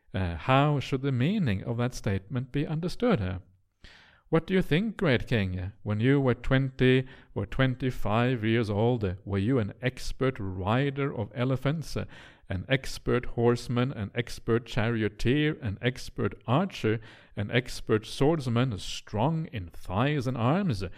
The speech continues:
sturdy, capable in battle?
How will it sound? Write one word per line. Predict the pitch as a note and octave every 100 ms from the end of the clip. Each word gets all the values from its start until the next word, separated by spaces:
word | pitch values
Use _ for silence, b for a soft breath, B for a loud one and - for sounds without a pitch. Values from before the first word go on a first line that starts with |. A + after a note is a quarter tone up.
| B B
sturdy, | - - - A#2 B2+ C#3 D#3 D#3+ b b _
capable | - A#2 C#3 C#3+ D3 D#3+ -
in | - F2+ E2+
battle? | - C3 - B3